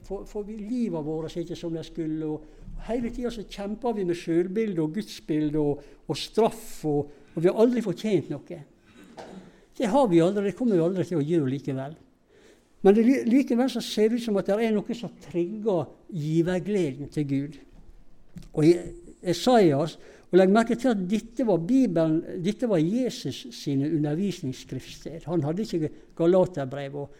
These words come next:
Paulus hadde enda ikke Galaterbrev, så dette underviste dem, de første kristne ut fra. Og da sier Esaias, "Ok, eller nå vel, de fleste av dere som tørster."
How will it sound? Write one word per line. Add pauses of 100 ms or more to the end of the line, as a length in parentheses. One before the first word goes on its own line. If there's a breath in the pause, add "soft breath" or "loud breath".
(200 soft breath)
Paulus
hadde
enda
ikke
Galaterbrev,
så
dette
underviste
dem, (320 loud breath)
de
første
kristne
ut
fra. (1800 soft breath)
Og
da
sier
Esaias,
"Ok,
eller
nå
vel, (3000 loud breath)
de
fleste
av
dere
som
tørster."